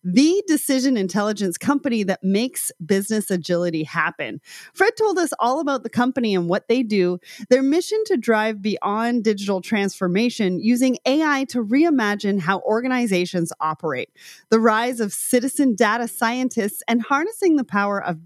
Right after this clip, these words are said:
decision intelligence. It was a really interesting episode with a lot of fresh and exciting perspectives on the industry.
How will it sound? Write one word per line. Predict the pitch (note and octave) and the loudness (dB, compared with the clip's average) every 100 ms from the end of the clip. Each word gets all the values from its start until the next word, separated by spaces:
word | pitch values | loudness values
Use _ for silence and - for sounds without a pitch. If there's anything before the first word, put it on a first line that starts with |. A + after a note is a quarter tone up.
| _ | _
decision | - E3 F#3+ F#3 G3 | -6 -4 -2 -2 0
intelligence. | D#3 D3 G3 G3+ F3+ D#3+ C#3 - - - - | 0 -2 -2 -2 -2 -4 -4 -12 -20 -8 0
It | |
was | D4 | 2
a | F4 | 2
really | A3+ C4 D4+ C#4+ | 2 2 4 2
interesting | B3+ B3+ C4+ A3+ - F#3+ - | 2 0 2 0 -2 -4 -4
episode | G3 A3 - D#3+ | -4 -4 -4 -2
with | G#3 B3 | 0 0
a | |
lot | B3 C4 G#4 | 2 0 0
of | G#4+ | -6
fresh | - B3 D4 - | -4 -2 -2 -4
and | A#3+ | -4
exciting | G#3+ - F#3+ F#3 F3+ | -4 -2 0 0 -2
perspectives | D#3 E3+ F#3 F3 F3+ E3 | -6 -4 -4 -4 -4 -2
on | F3 D#3+ | 0 0
the | D#3 | 0
industry. | F3 D#3+ - C#3+ | -2 -4 -6 -6